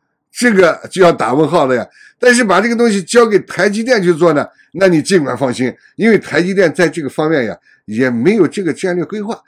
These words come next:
自己呢，也没有这个野心。同时这么多年呢，台积电的这个商业道德呢，也被世界所肯定，就是它的保密性。我前期在节目里头说过嘛，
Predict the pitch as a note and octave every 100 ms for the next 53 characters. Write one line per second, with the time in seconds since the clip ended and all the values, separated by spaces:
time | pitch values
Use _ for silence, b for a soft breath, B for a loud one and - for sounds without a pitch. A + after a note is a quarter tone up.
0 | b b - A3+ E3 F3 E3+ _ - A#2+
1 | B2+ B2+ F3 C#3+ D#3 A2 G2 F#2+ D3 D3+
2 | b b b - E3+ D3 E3+ E3 G3 C#3+
3 | E3 D3+ D3 C3 B B _ C#3+ D#3 D#3+
4 | E3 C3+ A#2+ C#3+ B2 - F#3+ F#3+ F#3 F#3
5 | G3+ C3+ C3 A2+ b b b A#2 C3+ C3
6 | D#3+ C3 - E3 C#3+ B2+ - A#2+ - A2+
7 | C3 C3 b b b - D3+ G2+ - A#2+
8 | G2 - - A2+ A2+ C#3 A2+ - - _
9 | _ _ _ C#3 D3 F#3 F3+ F#3+ D#3+ C#3
10 | C#3+ A#2 B2+ B2 D3 C#3 B2+ G2+